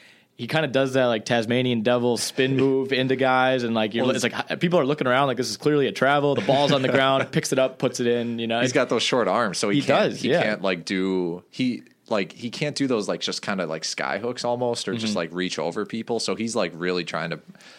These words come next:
Speaker 2: like,
Speaker 1: Yeah.
Speaker 2: bruise people. He always thinks he's getting fouled.
Speaker 1: It's almost LeBron-like in some ways, where
Speaker 2: Yeah.
Speaker 1: we've talked about this. Like, LeBron has completely lost the ability to dribble smoothly. Like, when you watch him on the perimeter try to break someone down, it's,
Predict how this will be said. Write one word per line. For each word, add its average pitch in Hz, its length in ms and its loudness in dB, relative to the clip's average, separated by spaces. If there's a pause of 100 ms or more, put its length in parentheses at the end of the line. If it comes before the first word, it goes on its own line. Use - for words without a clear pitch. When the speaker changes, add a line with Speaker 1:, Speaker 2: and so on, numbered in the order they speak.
(180)
Speaker 2:
like, 92 80 -2
Speaker 1:
Yeah. 110 200 2
Speaker 2:
bruise 98 200 0
people. 87 260 -4
He 92 140 -4
always 101 320 2
thinks 90 180 -2
he's 87 120 -6
getting 82 240 -2
fouled. 78 520 -2
Speaker 1:
It's 156 140 0
almost 233 280 2
LeBron-like 117 600 2
in 107 80 0
some 107 240 0
ways, 104 260 -2
where 117 340 2
Speaker 2:
Yeah. 113 40 -4 (160)
Speaker 1:
we've 175 180 0
talked 131 220 2
about 107 140 -2
this. 110 160 -2
Like, 127 100 -2
LeBron 131 300 0
has 135 200 -2 (140)
completely 135 400 0
lost 110 340 2
the 123 80 0
ability 113 380 0
to 101 80 -4
dribble 107 380 -4
smoothly. 120 560 -2
Like, 127 200 -2
when 131 80 0
you 160 120 2
watch 127 280 2
him 139 160 0
on 123 120 2
the 117 80 2
perimeter 123 420 0
try 123 180 2
to 120 60 0
break 113 240 -2
someone 120 260 0
down, 117 300 2
it's, - 320 -10